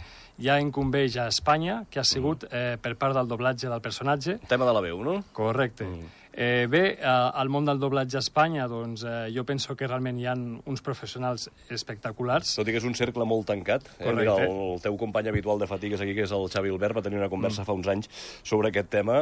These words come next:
Speaker 2: eh, que hi ha molta gent interessada en entrar en aquest cercle, i és un cercle supertancat,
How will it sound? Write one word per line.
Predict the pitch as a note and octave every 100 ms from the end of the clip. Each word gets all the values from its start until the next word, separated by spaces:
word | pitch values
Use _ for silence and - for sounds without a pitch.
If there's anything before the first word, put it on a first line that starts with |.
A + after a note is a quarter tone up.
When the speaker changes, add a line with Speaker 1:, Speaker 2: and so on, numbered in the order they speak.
| C3+
Speaker 2:
eh, | F2 E2 D2+ D2 C#2 C#2+ C#2+ C#2+
que | E2+
hi |
ha |
molta | F2 F#2+ F2+
gent | G2+
interessada | F#2+ F#2+ F#2+ G2
en |
entrar | G2 F#2+
en | F#2+
aquest | F2
cercle, | - G2+ G#2+ G#2+
i | F#2+
és | F2+
un | E2
cercle | G2+ G2 A2 G#2
supertancat, | - G#2 G#2 G2 G2+ F#2+ F2+ A#2+